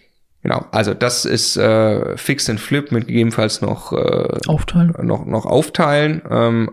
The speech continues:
Speaker 1: aufteilen grundsätzlich von der Einordnung her geht weniger als noch vor Jahren, ne? Sagt der Markus Rehkugler zumindest, ist jetzt nicht, äh,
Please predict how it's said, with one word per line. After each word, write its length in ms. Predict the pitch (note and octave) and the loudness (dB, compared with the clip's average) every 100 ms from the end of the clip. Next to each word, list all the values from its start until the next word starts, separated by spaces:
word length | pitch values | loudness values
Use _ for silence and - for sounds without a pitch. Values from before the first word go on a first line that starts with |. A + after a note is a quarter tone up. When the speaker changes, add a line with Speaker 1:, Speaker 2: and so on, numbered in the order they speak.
| - | 0
Speaker 1:
aufteilen 600 | B2 C3+ C3+ B2 B2+ A#2 | 0 0 0 2 0 0
grundsätzlich 340 | B2+ B2 A2+ | 0 2 0
von 80 | - | 0
der 80 | A2 | 0
Einordnung 460 | A#2+ B2+ B2+ B2 A#2 | 2 2 2 2 2
her 360 | A#2 A#2 A#2 - - - _ - - _ _ _ _ _ _ _ _ _ _ _ | 4 4 2 -2 -20 -20 _ -16 -16 _ _ _ _ _ _ _ _ _ _ _
geht 420 | - A#2 A#2+ A#2+ - | 0 2 2 0 -10
weniger 920 | A2+ A#2 A#2+ A#2 C3 B2+ A#2+ A2+ A2+ | -8 0 4 6 4 4 4 4 2
als 260 | - G2+ - | 0 0 0
noch 160 | G#2 - | -2 -2
vor 260 | - G#2+ | -2 2
Jahren, 560 | G#2 G#2 A#2 G#2+ - A2 | 2 2 0 -2 -2 0
ne? 260 | B2 F3 E3 | 2 2 0
Sagt 260 | - A2 | -4 -2
der 60 | A2+ | 0
Markus 440 | A2 A2+ A2 - | 2 0 -2 0
Rehkugler 520 | A#2+ A#2 - G#2+ A2+ | 0 0 0 0 -2
zumindest, 560 | - A2 G#2+ G#2+ G#2+ - | 0 0 0 0 -2 -2
ist 180 | - - | -4 -4
jetzt 180 | - - | -4 -2
nicht, 380 | G#2+ - - | -2 -4 -6
äh, 360 | - - - - | 0 2 2 0